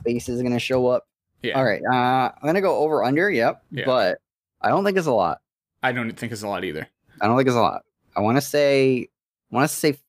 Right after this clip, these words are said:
Speaker 1: four and a half.
Speaker 2: Four point five. Okay.
Speaker 1: I wanna say five and a half, but, 'cause I'm thinking five.
Speaker 2: All right, so you're going over.
Speaker 1: Yeah.
Speaker 2: The funny thing is, I'm going under 'cause I think they're gonna do three.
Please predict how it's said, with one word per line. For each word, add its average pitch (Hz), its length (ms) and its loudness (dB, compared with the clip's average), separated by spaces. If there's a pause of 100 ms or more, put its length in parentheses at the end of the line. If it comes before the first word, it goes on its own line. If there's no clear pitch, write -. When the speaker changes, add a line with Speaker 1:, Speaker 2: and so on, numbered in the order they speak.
(280)
Speaker 1:
four 127 300 2
and 117 80 2
a 101 40 0
half. - 360 -8 (300)
Speaker 2:
Four - 120 -18
point - 240 -20
five. - 120 -20
Okay. - 200 -14 (460)
Speaker 1:
I 104 40 0
wanna 139 200 4
say 180 160 2
five 131 320 2
and 151 100 0
a 170 40 2
half, 170 340 2
but, 92 200 -2 (380)
'cause - 120 0
I'm 127 120 4
thinking 160 300 0
five. 90 420 -2 (420)
Speaker 2:
All - 60 0
right, 85 80 0
so - 120 -4
you're 123 100 2
going 123 160 2
over. 67 400 -2 (420)
Speaker 1:
Yeah. - 200 -4 (400)
Speaker 2:
The - 80 -20
funny 113 220 -2
thing 117 120 -2
is, 113 200 -4
I'm 110 320 0
going 107 220 -4
under 104 260 0
'cause - 160 -8
I 101 80 -2
think 107 140 -4
they're 107 100 -2
gonna 92 160 -4
do 78 140 -6
three. - 360 -6